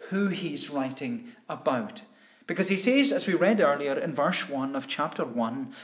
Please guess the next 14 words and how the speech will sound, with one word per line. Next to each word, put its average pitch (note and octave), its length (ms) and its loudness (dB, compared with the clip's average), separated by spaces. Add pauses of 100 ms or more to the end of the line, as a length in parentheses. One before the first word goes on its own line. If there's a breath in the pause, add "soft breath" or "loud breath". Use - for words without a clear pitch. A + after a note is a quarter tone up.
(200 loud breath)
he F#3+ 100 0
says, F3 280 4
"The F3 80 2
beginning G3+ 920 4
of E3 100 -4
the D#3 80 0
gospel D#3+ 580 2
of B2+ 140 -4
Jesus E3+ 580 -2
Christ, B2 640 -4 (320 loud breath)
the - 100 -6
Son C#3+ 360 -2
of C3+ 200 -6
God." G#2+ 380 -6